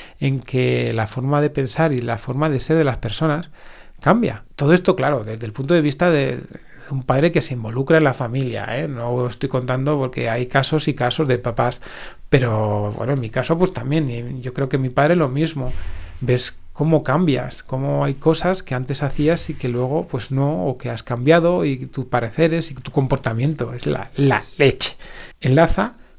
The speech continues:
con la historia de un padre que cuenta toda su historia, todo su, su bagaje,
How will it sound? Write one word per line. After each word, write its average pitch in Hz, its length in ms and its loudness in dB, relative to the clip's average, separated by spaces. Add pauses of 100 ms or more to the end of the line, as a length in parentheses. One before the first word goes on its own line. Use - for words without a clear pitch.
(200)
con 170 200 6
la 151 60 4
historia 156 380 0
de 131 60 2
un 151 160 0
padre 170 380 2 (540)
que 143 180 2
cuenta 151 380 2 (240)
toda 165 340 6
su - 100 -2
historia, 160 600 0
todo 143 340 0
su, 131 580 -4
su - 380 -10
bagaje, 147 560 0